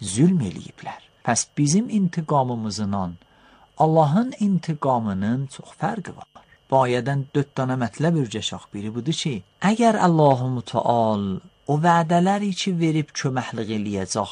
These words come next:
bunlar da qahən təxir görüşür, bu bais olmasın ki, biz tərdid eləyək, şəkkə düşək. La təhsəbənnə kələməsi bunu bizə öyrətdi. İkinci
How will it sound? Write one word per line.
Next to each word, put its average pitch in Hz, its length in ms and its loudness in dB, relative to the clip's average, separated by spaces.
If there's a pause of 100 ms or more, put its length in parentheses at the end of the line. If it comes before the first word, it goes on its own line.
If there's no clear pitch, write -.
(100)
bunlar 190 340 0
da 156 100 -2 (140)
qahən 120 440 2 (340)
təxir 151 680 -2 (360)
görüşür, 127 1000 0
bu 107 120 -6
bais - 360 -6
olmasın 156 540 0
ki, 160 120 0
biz 127 200 0
tərdid 107 640 -6
eləyək, - 320 -14 (180)
şəkkə - 480 -6
düşək. - 280 -8 (600)
La 98 160 2
təhsəbənnə 113 800 -2 (600)
kələməsi 107 760 -2
bunu 95 220 -2
bizə 90 280 -8
öyrətdi. - 560 -12 (440)
İkinci 113 400 -4